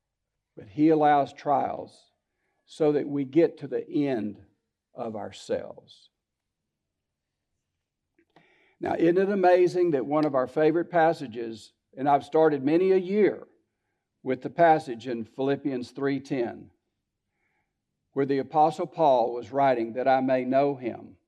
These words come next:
that I may know him, and the power of his resurrection, and the fellowship of his sufferings." Isn't that kind of amazing?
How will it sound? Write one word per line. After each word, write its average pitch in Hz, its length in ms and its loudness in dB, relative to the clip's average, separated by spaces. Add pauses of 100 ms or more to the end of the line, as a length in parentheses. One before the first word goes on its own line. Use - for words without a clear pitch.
(960)
that 151 100 2
I 156 140 6
may 147 180 2
know 156 300 4
him, 104 440 -12 (640)
and 131 160 -4
the 123 60 -6
power 143 380 2
of 135 60 -6
his 127 200 -8
resurrection, 127 760 -6
and 113 160 -8
the 113 60 -8
fellowship 123 500 -2
of 110 120 -14
his 104 140 -12
sufferings." - 680 -12 (3250)
Isn't 143 120 -4
that 147 200 -2
kind 135 200 -8
of 117 60 -10
amazing? 123 600 -8